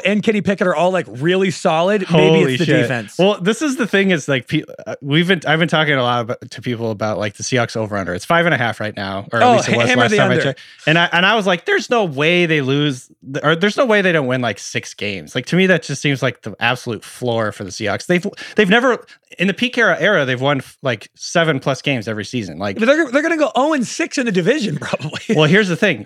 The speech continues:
Speaker 2: Craig, I'm getting to this. Now I'm a little bit like, "Oh, God, maybe you should <laughs> hammer the under," 'cause their defense looked bad. I was kind of expecting the defense to be, like,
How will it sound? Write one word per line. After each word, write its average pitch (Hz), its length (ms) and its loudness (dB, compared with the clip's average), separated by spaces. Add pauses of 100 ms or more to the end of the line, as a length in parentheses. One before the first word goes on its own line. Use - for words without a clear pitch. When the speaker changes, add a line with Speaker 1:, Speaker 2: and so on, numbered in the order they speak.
(140)
Speaker 2:
Craig, 165 220 0
I'm 135 140 0
getting 175 260 0
to 113 120 -10
this. 110 220 -8
Now 190 360 4
I'm 175 160 2
a 165 60 2
little 156 180 0
bit 139 160 0
like, 120 200 -4
"Oh, 127 100 -2
God, 110 380 -2
maybe 120 220 -2
you 117 40 -2
should - 240 0
<laughs> - 120 -4
hammer 165 300 0
the 131 140 -4
under," 143 200 0
'cause 135 160 -4
their 180 120 2
defense 165 680 -2
looked 131 200 -8
bad. 117 300 -2 (300)
I - 80 2
was - 100 0
kind 302 160 0
of 226 60 0
expecting 190 380 -2
the 143 80 -2
defense 156 500 -2
to 143 80 -4
be, 139 140 -2
like, 127 300 -2